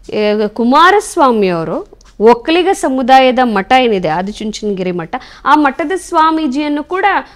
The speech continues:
ಆ, ಏನು ಅವರ ಸೀಟಿಂದ ಕೆಳಗಿಳಿಸ್ಲಿಕ್ಕೆ, ಪೀಠದಿಂದ ಕೆಳಗಿಳಿಸ್ಲಿಕ್ಕೆ ಪ್ರಯತ್ನವನ್ನು ಮಾಡಿದ್ರು. ಒಂದು ತಂಡವನ್ನ ಕಟ್ಕೊಂಡು ಅವ್ರ ದಂಡೆಲ್ಲ ಹೋಗಿತ್ತು ಅಂತೇಳಿ ವಿಡಿಯೋ ಮಾಡಿದ್ರಿ.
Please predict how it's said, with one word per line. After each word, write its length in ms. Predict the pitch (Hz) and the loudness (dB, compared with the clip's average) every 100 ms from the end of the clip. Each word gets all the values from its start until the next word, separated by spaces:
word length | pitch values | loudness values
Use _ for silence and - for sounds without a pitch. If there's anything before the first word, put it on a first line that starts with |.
| _ | _
ಆ, 140 | - 247 | -4 -2
ಏನು 360 | 262 262 240 220 | 0 0 0 -2
ಅವರ 440 | 208 - 220 247 | -4 -4 -2 -2
ಸೀಟಿಂದ 500 | 254 - 269 254 240 247 | -4 -2 -4 -2 -2 -2
ಕೆಳಗಿಳಿಸ್ಲಿಕ್ಕೆ, 720 | 254 233 226 214 - 214 240 | 0 0 0 -2 -2 -4 -2
ಪೀಠದಿಂದ 500 | - 330 302 277 262 | 2 2 2 2 -2
ಕೆಳಗಿಳಿಸ್ಲಿಕ್ಕೆ 720 | 269 226 226 226 226 202 185 | -2 -2 0 0 -2 -6 -6
ಪ್ರಯತ್ನವನ್ನು 560 | 240 233 220 220 208 202 | -4 -2 -2 -4 -6 -4
ಮಾಡಿದ್ರು. 360 | 190 190 190 269 | -4 -4 -4 -4
ಒಂದು 120 | 220 | -2
ತಂಡವನ್ನ 460 | 208 220 214 196 190 | -2 -2 -2 -4 -4
ಕಟ್ಕೊಂಡು 440 | 190 180 180 208 | -6 -6 -6 -4
ಅವ್ರ 120 | 233 | -4
ದಂಡೆಲ್ಲ 420 | 214 240 254 220 214 | 0 0 0 0 0
ಹೋಗಿತ್ತು 400 | 208 190 185 175 | -2 -4 -6 -8
ಅಂತೇಳಿ 300 | 180 202 277 - _ _ _ _ | -8 -8 -10 -12 _ _ _ _
ವಿಡಿಯೋ 200 | 453 392 | 2 2
ಮಾಡಿದ್ರಿ. 460 | 311 233 185 185 | 2 0 -2 -6